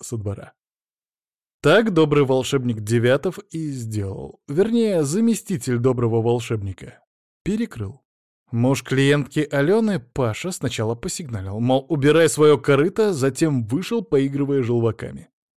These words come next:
«Корыто убери свое, людям не выехать!» Девятов приоткрыл пассажирскую дверь. «Присаживайтесь, Павел Андреевич». Павел Андреевич, потянувшийся было за газовым пистолетом, осадил.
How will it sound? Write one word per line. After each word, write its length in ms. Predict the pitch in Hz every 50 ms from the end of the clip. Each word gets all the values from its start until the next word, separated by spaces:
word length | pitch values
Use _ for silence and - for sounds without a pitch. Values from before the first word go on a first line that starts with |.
| _ _ _
«Корыто 400 | - 127 127 139 156 160 147 147
убери 360 | 139 139 143 147 151 165 160
свое, 360 | 131 135 139 131 123 120 117
людям 360 | 120 131 160 175 160 151 147 147
не 80 | 143
выехать!» 580 | 156 180 185 165 131 117 120 113 107 - - _ _ _ _ _ _ _ _ _ _ _ _ _ _ _ _ _ _ _ _ _
Девятов 520 | 113 104 117 120 139 - - 135 117 -
приоткрыл 440 | - 120 120 117 117 - 139 175 208
пассажирскую 760 | - - 165 - - 117 107 104 104 98 - - - 117 110
дверь. 300 | 107 - - - - _ _ _ _ _ _ _ _ _ _ _ _ _ _ _ _ _ _ _ _ -
«Присаживайтесь, 880 | - 151 214 214 - 240 226 147 104 101 92 95 92 - 104 98 -
Павел 320 | - - 214 196 113 104 101
Андреевич». 560 | 95 98 101 101 - - - - - - _ _ _ _ _ _ _ _ _ _ _ _ _ _
Павел 320 | - 117 117 117 117 117 117
Андреевич, 680 | 117 117 110 113 120 139 170 196 190 - - - - -
потянувшийся 600 | - 151 - - 180 196 175 135 - 139 117 - 127
было 300 | 117 117 143 147 147 127
за 140 | 117 120 120
газовым 440 | 120 123 120 113 113 113 117 110
пистолетом, 680 | 107 127 113 - - 123 139 175 180 190 185 185 - _ _
осадил. 640 | - 143 139 - - 151 123 113 101 92 92 95